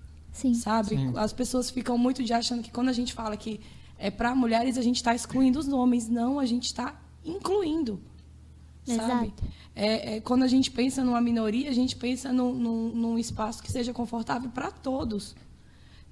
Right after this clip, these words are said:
Speaker 2: E, e é muito louco isso da gente não ter essa coisa de pensar,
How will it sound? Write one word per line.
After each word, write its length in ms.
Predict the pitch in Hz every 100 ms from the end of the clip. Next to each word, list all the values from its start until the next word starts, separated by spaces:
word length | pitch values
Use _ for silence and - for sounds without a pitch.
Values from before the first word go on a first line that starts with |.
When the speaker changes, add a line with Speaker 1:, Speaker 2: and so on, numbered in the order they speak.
| -
Speaker 2:
E, 360 | 220 247 247 240
e 40 |
é 120 | 233
muito 400 | 247 240 277 -
louco 460 | 311 240 262 - 226
isso 280 | 262 - 254
da 180 | 202 202
gente 300 | 226 240 240
não 160 | 233
ter 540 | 262 - 233 254 254 247 - - - - - - - - - -
essa 340 | 196 202 214 208
coisa 540 | - 214 208 208 208 - - - -
de 120 | 190
pensar, 720 | 190 269 269 - 214 196 -